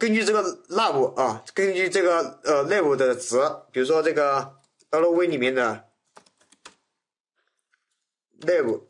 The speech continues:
是吧？如果一次的话就循环三次啊。这样的话我们重新打印看一下啊，是吧？后面我再跟个点，把它的名字跟上啊，就这个名字跟上。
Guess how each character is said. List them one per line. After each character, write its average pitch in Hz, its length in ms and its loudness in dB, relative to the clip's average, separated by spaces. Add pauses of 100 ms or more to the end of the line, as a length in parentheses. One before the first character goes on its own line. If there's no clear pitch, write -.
(100)
是 - 160 -6
吧？ 113 320 -2 (760)
如 143 100 -2
果 180 80 2
一 165 160 0
次 175 160 -2
的 196 100 2
话 170 140 0
就 165 380 2
循 147 180 -6
环 143 160 -2
三 175 180 -2
次 - 140 -2 (160)
啊。 104 300 -6 (440)
这 233 120 -2
样 233 80 0
的 196 40 -2
话 202 60 0
我 190 60 -2
们 180 80 0
重 190 100 -2
新 196 80 -2
打 131 140 -2
印 165 100 -4
看 180 160 -2
一 139 40 -2
下 143 100 -2
啊， 113 320 -6 (2250)
是 117 80 -8
吧？ 104 280 -4 (1000)
后 214 140 -2
面 214 120 0
我 202 60 0
再 196 180 0
跟 208 360 -4
个 196 100 0
点， 135 400 -2 (100)
把 131 100 -4
它 156 80 2
的 196 140 0
名 165 200 -4
字 175 80 -2
跟 180 200 -6
上 175 160 -2
啊， 110 340 -6
就 131 120 -12
这 135 100 0
个 135 80 -2
名 117 160 -4
字 139 80 -4
跟 139 160 -6
上。 139 320 -6